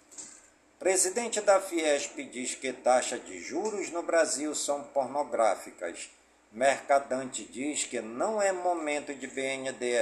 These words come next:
S vender participações. Projeção da inflação tem variação negativa de cinco vírgula noventa e cinco por cento, diz Banco Central.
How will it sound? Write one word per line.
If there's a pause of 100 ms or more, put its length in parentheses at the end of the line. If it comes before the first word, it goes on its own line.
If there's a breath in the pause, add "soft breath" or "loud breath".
(200)
S
vender
participações. (1600 soft breath)
Projeção
da
inflação
tem
variação
negativa (380)
de
cinco
vírgula
noventa
e
cinco
por
cento,
diz
Banco
Central.